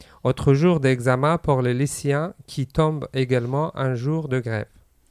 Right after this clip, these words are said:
En dépit des appels de la C F D T cheminot, quatrième syndical, syndicat, pardon, et, euh, de l'unice, euh,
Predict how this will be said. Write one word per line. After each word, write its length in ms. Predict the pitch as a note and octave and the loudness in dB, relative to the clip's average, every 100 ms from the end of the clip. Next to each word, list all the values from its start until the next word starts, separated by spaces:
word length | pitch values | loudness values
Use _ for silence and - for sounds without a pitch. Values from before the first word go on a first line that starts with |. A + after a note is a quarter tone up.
| _ _ _ _ _ _ _ _ _ _ _ _ _ _ - - - | _ _ _ _ _ _ _ _ _ _ _ _ _ _ -20 -20 -10
En 100 | - | -2
dépit 480 | C#3+ C#3 D#3+ - F#3+ | 0 2 0 0 -2
des 420 | D3+ C#3 C#3 C3 | 2 4 6 4
appels 540 | C3+ C3+ D#3+ D#3 D3+ B2+ | 2 2 2 2 0 -2
de 100 | B2 | 0
la 420 | B2 B2 A#2 C3 D#3+ - _ _ _ | 2 2 0 -4 -12 -20 _ _ _
C 300 | - - C#3 | -6 2 2
F 80 | A#2+ | 2
D 160 | A#2+ A#2 | 0 -2
T 320 | - C#3 D#3 | 0 0 0
cheminot, 640 | - D3 C3 B2+ C#3 F#3+ _ _ _ - _ | -2 -2 0 0 0 -2 _ _ _ -20 _
quatrième 460 | - D3 - D#3 D#3 | 0 0 2 2 2
syndical, 680 | - B2+ A2+ A2 C#3+ D#3 F3+ _ _ _ _ _ _ _ _ | 0 -6 -6 -4 -2 -2 -4 _ _ _ _ _ _ _ _
syndicat, 560 | - D#3+ C#3+ C#3 - D3+ | -2 2 2 0 -4 -2
pardon, 400 | - A2 B2+ F3+ _ _ _ _ _ | -2 -2 -4 -8 _ _ _ _ _
et, 300 | D#3 E3+ F3 | 4 6 6
euh, 400 | C#3+ C3 B2 A#2+ | 8 8 6 4
de 360 | A#2 B2 C#3 C3 | 2 6 6 6
l'unice, 640 | C3+ C3 D#3 D3+ C3 - D3+ | 2 4 4 4 0 0 2
euh, 140 | D#3 | 2